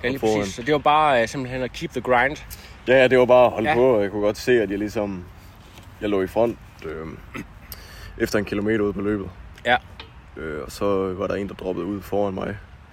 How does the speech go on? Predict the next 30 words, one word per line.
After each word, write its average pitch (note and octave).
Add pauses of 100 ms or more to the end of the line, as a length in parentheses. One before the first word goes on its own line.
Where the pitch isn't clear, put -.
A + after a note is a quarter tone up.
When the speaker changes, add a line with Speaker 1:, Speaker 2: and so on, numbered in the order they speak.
(600)
Speaker 2:
Og G#2
så, G2+
øh, G2
løb G#2
jeg C#2+
jo C2
bare E2+ (560)
i G#2+
front G#2
hele G#2+
vejen G2+
hjem. G2+ (100)
Speaker 1:
Hvad G#2+
havde B2+
du A#2
med B2
at B2
vinde D3
med C3+
tre, D3+
tre -
eller -
fire F#3+
minutter? F#3 (260)
Speaker 2:
Ja, G2+
tre G2+
minutter. G2+ (120)
Speaker 1:
Ja, B2+
Speaker 2:
Cirka. G2+
Speaker 1:
fantastisk. A2